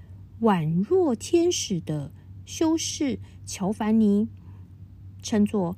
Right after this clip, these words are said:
安杰利科。安杰利科修士本人的形象也是画如其人，清新脱俗，谦卑柔和。他早年呢，在家乡附近的一个小城市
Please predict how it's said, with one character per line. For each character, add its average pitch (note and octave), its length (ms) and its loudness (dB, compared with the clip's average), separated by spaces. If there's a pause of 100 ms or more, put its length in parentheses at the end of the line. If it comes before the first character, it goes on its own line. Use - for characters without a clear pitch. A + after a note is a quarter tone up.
(320)
安 F4 300 2
杰 E3 340 -4
利 G3 220 0
科。 C#4 320 -6 (920)
安 G4+ 260 0
杰 G#3 220 -2
利 A3 140 0
科 G#3+ 200 -4
修 G#3 220 -2
士 G3+ 340 -4 (380)
本 F3+ 240 0
人 C#3+ 200 -2
的 C4 100 2
形 F3 240 -2
象 E3+ 260 -4 (120)
也 D3+ 120 -6
是 G3 380 -4
画 C#4+ 340 0
如 E3+ 260 -2
其 F#3 360 -4
人， F#3 360 -2 (420)
清 F#4+ 360 2
新 F4+ 400 2
脱 F4 360 0
俗， F#3 400 -4 (180)
谦 G#3 420 2
卑 G#3 340 0
柔 F3 260 0
和。 F#3 360 -2 (680)
他 G4 240 -2
早 A3 300 2
年 F3+ 300 2
呢， G3 200 2
在 G#3 200 0
家 C#4 280 -2
乡 E4 240 -2
附 D4+ 180 0
近 B3+ 220 -2
的 G#3+ 80 2
一 F3 80 0
个 F3+ 140 -2
小 - 280 -6
城 D#3+ 260 -6
市 - 340 -2